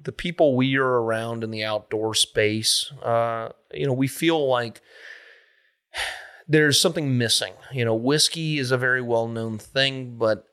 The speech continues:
uh, you know, unfortunately, good rum, just most people don't know about. And there's so many bad rums that it's, most people just can't go into it, and they kinda need to have their hand held. It's, it's like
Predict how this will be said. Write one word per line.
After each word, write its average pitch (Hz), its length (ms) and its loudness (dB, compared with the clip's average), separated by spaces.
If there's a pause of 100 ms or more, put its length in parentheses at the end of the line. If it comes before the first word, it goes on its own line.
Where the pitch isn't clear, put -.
uh, 92 160 2 (100)
you 151 80 -4
know, 143 120 2
unfortunately, 180 600 -2
good 131 400 -4
rum, 135 580 0
just - 220 -4
most 247 160 -8
people 277 200 -14
don't 254 240 -12
know 123 440 2
about. - 580 -8
And 135 380 2 (280)
there's - 180 0
so - 360 2
many 202 220 2
bad 120 580 -4
rums 165 600 0
that 123 120 2
it's, - 320 0 (500)
most 165 200 6
people 156 300 -2
just 120 320 0
can't 120 260 -6
go 104 160 2
into 101 320 -8
it, 82 60 -8
and 110 80 -8
they 110 80 -2
kinda 151 200 0
need 143 180 -2
to 135 100 4
have 135 120 -4
their 139 120 0
hand 160 360 0
held. 98 260 -8
It's, - 180 -4
it's 135 160 0
like 110 480 -2